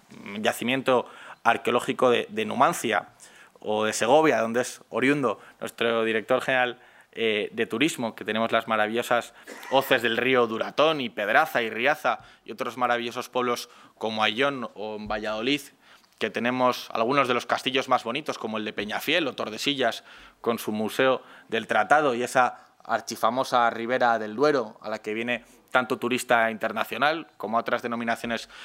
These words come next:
de origen quizás menos conocidas como Cigales, por alguno de los mejores claretes del mundo. Y así podríamos seguir con todo, sin olvidarme de Ávila y su maravilloso Valle del Tietar y esa ciudad amurallada que no nos deja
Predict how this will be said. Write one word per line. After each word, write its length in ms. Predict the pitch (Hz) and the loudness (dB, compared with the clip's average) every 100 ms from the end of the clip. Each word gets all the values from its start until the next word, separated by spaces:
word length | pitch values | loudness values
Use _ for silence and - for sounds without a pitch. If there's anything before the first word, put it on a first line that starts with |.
| - | -8
de 80 | - | -2
origen 300 | 113 - 120 | 0 0 -4
quizás 280 | 113 117 113 | -4 -2 -2
menos 220 | 120 113 | -4 -6
conocidas 500 | 120 113 - 120 117 | -6 -6 -2 0 -2
como 220 | - 107 | -6 -8
Cigales, 480 | 107 117 139 147 151 - - - _ | -4 2 2 2 -4 -16 -20 -20 _
por 200 | 101 104 | 0 2
alguno 280 | 107 113 117 | 2 2 0
de 60 | |
los 160 | 113 110 | 0 0
mejores 340 | 110 117 113 | -2 -2 -2
claretes 500 | - 113 113 117 - - - - - | 2 2 2 -2 -4 -12 -20 -20 -4
del 200 | 123 120 | 0 2
mundo. 480 | 139 156 165 180 - - - - - _ - | 2 4 4 2 -6 -20 -20 -20 -20 _ 0
Y 120 | 110 | 2
así 220 | 110 160 | 4 4
podríamos 580 | 165 131 120 113 110 104 | 6 6 4 2 0 -4
seguir 220 | 107 107 | -4 -4
con 180 | 101 104 | -6 0
todo, 300 | 160 165 110 | 2 2 -2
sin 180 | - 107 | -6 -6
olvidarme 480 | 110 120 123 131 - _ _ _ | 0 2 2 -2 -6 _ _ _
de 200 | 101 113 | 2 4
Ávila 400 | 160 135 107 104 | 6 4 2 0
y 120 | 104 | -2
su 120 | 107 | -6
maravilloso 680 | 110 110 110 117 - 127 117 - - - | -2 0 0 -2 2 2 2 -6 -20 0
Valle 240 | 120 127 | 4 4
del 220 | 117 113 | 4 2
Tietar 480 | - 135 139 147 - - _ - | 2 4 6 4 2 -10 _ -14
y 160 | 110 117 | -4 -2
esa 180 | 117 123 | 0 0
ciudad 260 | 123 120 | 2 4
amurallada 540 | 120 120 120 120 131 131 | 4 2 0 4 2 0
que 100 | 117 | -4
no 60 | |
nos 160 | 123 120 | -8 -6
deja 320 | 120 127 123 | -2 -2 -2